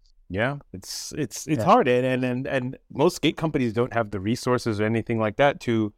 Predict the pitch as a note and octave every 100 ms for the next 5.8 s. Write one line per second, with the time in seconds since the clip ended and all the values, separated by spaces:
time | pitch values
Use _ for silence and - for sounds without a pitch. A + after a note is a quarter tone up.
0 | _ - B2+ A2 A#2+ A#2+ A2+ G2 A2+ G#2+
1 | A2+ G#2+ - B2 A2+ G2+ A2 - - D#3+
2 | A#2 B2+ C3 B2+ D3 - D3+ G#3 B2+ G#2
3 | G#2 F#2+ G2+ G#2 G2+ F#2+ _ _ _ _
4 | C3 D3+ E3 E3 B2 A#2+ A#2 C3 B2 G2+
5 | D#3+ E3 D3+ A#2 - G#2+ A#2 A2+